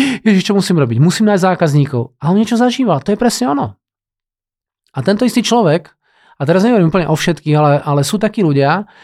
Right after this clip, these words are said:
že po piatich rokoch už má peniaze, klientov, auta, majetky a už tam má de facto pasívny príjem. Iba sa na ňo díváš a nudí sa.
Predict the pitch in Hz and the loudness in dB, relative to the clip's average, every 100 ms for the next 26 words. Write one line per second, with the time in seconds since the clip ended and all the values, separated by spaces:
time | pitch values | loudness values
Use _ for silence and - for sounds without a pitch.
0 | - - 143 180 185 185 202 175 190 175 | -16 -8 -6 -4 -4 0 0 0 0 0
1 | 202 190 139 135 143 175 196 151 147 147 | 0 0 0 0 0 -2 -2 0 2 2
2 | 147 160 196 208 - 139 143 147 180 214 | 0 0 0 -4 -6 -2 -2 0 -2 -2
3 | 175 127 135 - 190 175 151 - 175 175 | -2 -2 -4 -6 -6 -4 -4 -4 -2 0
4 | 160 156 180 - 190 185 - - 120 - | 0 -2 -4 0 -2 -2 -8 -10 -10 -6
5 | 160 196 190 143 107 110 175 196 _ _ | -4 -4 -4 -4 -6 -6 -8 -10 _ _
6 | _ _ _ _ 123 - 220 135 120 113 | _ _ _ _ -8 -4 -2 0 -2 -4
7 | - 185 _ _ _ _ 131 170 190 120 | -10 -12 _ _ _ _ -6 -6 -6 -10
8 | - | -16